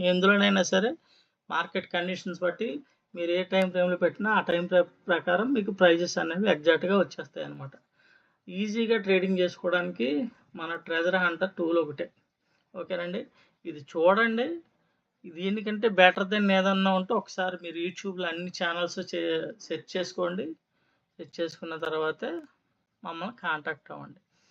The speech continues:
దీంతోపాటు మీకు గైడెన్స్ అనేది కూడా ఉంటది. డైలీ ట్రేడ్ ఏంటి, ఎక్కడ ఎంట్రీ అవ్వచ్చు, ఎగ్జిట్ అవ్వచ్చు అన్నది కూడా మేము గైడెన్స్ కూడా ఉంటది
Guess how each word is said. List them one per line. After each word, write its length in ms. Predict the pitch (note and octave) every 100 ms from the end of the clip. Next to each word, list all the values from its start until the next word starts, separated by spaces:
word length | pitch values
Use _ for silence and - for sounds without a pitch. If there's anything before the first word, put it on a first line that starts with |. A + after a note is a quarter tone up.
| _ _ _ -
దీంతోపాటు 640 | F3 F3+ G3 F3+ F3+ F3 B3 A3+
మీకు 300 | F#3+ F3+ A3 F3+
గైడెన్స్ 460 | D3+ D#3 F3+ F#3+
అనేది 320 | F#3 F3 D#3+ D#3
కూడా 220 | D#3+ F3+
ఉంటది. 400 | D#3 D3 C#3+ F3 D#4 _ _ _ _ _ _ _ _
డైలీ 280 | D#3+ D#3 E3+
ట్రేడ్ 360 | E3+ D#3+ D#3+ D#3+ D#3 D3+
ఏంటి, 320 | D3 D#3 D3+ D#3+
ఎక్కడ 240 | C#3+ D#3+
ఎంట్రీ 320 | D#3 D3 D#3
అవ్వచ్చు, 400 | D3+ C#3+ C#3+ - D3+ D3+
ఎగ్జిట్ 360 | C#3 C#3 D3
అవ్వచ్చు 320 | D3 D3 C#3+ D3+
అన్నది 240 | C#3+ C#3
కూడా 200 | D3 F#3+
మేము 280 | G#3+ E3 D3 C3+ - _ _ _ _ _ _ _ _ _ _ _
గైడెన్స్ 400 | D#3 D#3 E3+ E3
కూడా 220 | E3 D#3 D3+
ఉంటది 360 | D3 D3 E3